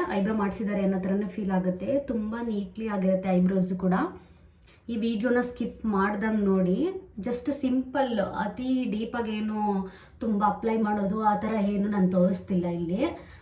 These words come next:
ಆ, ಏನಾದ್ರೂ just ಟೆಂಪಲ್‌ಗೋ ಅಥವಾ ಆ ಥರ ಹೊರಗಡೆ ಹೋದ್ರೆ ಹೇಗೆ ಅಪ್ಲೈ ಮಾಡೋದು ಅಂತ ಮಾತ್ರ ತೋರಿಸ್ತಿರೋದು. Almost ಆಯ್ತು.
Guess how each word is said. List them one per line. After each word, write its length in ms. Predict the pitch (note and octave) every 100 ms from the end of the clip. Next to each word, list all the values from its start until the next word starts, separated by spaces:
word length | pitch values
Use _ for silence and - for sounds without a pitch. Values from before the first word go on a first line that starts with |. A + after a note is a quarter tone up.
| - - B3+
ಆ, 280 | B3+ A#3 A3+
ಏನಾದ್ರೂ 480 | G#3+ G#3+ F3+ -
just 480 | G3+ G#3+ - A3 G3
ಟೆಂಪಲ್‌ಗೋ 520 | G#3+ G3+ A3 G#3 G3
ಅಥವಾ 320 | G#3 F#3 G3+ F#3+
ಆ 40 |
ಥರ 140 | G#3
ಹೊರಗಡೆ 440 | G#3 G3+ F3+ G#3 G3
ಹೋದ್ರೆ 480 | F#3+ F3+ G3+ E4 F4
ಹೇಗೆ 280 | A#3 G#3+
ಅಪ್ಲೈ 280 | G3 G#3 G3+
ಮಾಡೋದು 340 | F#3+ F#3+ F#3 F3+
ಅಂತ 180 | F#3
ಮಾತ್ರ 340 | F#3 F#3 F#3 G3
ತೋರಿಸ್ತಿರೋದು. 960 | F#3 F3+ F3+ F#3+ F3 F3+ A3 E4+ - - - - - - - - - - - - - - - - _ _ - - - - - - - - - - - A3
Almost 460 | G3+ A3 G3+ - G#3+
ಆಯ್ತು. 800 | G3 G3+ F3+ G#3 A3+ F#4 F#4